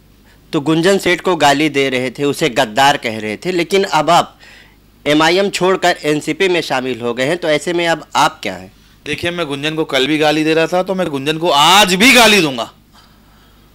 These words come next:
Speaker 2: अगर आप मुझे उसके बारे में अगर कुछ पूछेंगे, तो मैं उसको आज भी गाली दूंगा।
Speaker 1: नहीं, नहीं,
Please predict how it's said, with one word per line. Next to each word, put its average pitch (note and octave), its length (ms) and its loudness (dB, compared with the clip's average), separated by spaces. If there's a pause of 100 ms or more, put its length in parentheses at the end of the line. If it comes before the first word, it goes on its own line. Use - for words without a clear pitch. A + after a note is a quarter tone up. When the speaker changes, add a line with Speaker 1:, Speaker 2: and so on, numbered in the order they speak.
(200)
Speaker 2:
अगर C3+ 220 0
आप D3 140 2
मुझे D3+ 200 0
उसके D#3 200 0
बारे D3 200 4
में E3 80 0
अगर D#3 140 2
कुछ E3 180 -4
पूछेंगे, F3+ 380 0
तो F#3 100 0
मैं F#3 60 0
उसको F#3 160 0
आज E3 320 6
भी G#3 160 4
गाली D#3+ 240 4
दूंगा। B2+ 160 -6
Speaker 1:
नहीं, A2 100 -6
नहीं, - 120 -12